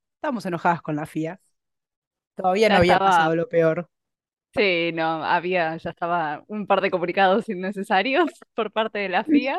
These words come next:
Speaker 2: y solo fue de Fórmula tres.
Speaker 1: Claro. Bueno, eh, entramos al autódromo con Sofi.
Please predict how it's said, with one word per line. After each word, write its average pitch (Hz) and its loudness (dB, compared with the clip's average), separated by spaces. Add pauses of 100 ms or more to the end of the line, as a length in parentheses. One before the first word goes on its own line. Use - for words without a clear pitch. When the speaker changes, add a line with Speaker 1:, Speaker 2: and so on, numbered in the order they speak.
(140)
Speaker 2:
y 214 -8
solo 220 -2
fue 185 -4
de 196 -4
Fórmula 180 -4
tres. - -6 (760)
Speaker 1:
Claro. 156 -12 (340)
Bueno, 165 -6 (440)
eh, 202 -2 (500)
entramos 220 2
al 196 2
autódromo 190 -6
con 185 -8
Sofi. 254 -4